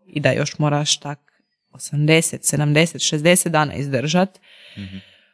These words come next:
Speaker 1: onda bi si još morala, <laughs> onak,
Speaker 2: Da.
Speaker 1: razmislit da li mi se to da ili ne. Em, ali u svakom slučaju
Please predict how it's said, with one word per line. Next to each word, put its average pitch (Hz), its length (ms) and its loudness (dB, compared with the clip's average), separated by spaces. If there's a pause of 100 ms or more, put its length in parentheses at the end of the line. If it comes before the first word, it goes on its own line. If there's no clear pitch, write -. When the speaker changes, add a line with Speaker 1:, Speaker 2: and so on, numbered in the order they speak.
(100)
Speaker 1:
onda 180 200 8
bi 147 100 2
si - 160 2
još 156 200 -2
morala, 165 460 2 (160)
<laughs> 160 120 6
onak, 160 260 0
Speaker 2:
Da. 92 240 0 (380)
Speaker 1:
razmislit 185 680 4
da 147 120 6
li 160 60 0
mi 165 80 0
se 165 140 0
to 170 200 0
da 165 180 2
ili 165 200 0
ne. 165 280 4 (580)
Em, 165 920 2 (720)
ali 160 180 6
u 165 40 4
svakom 196 400 4
slučaju 196 880 2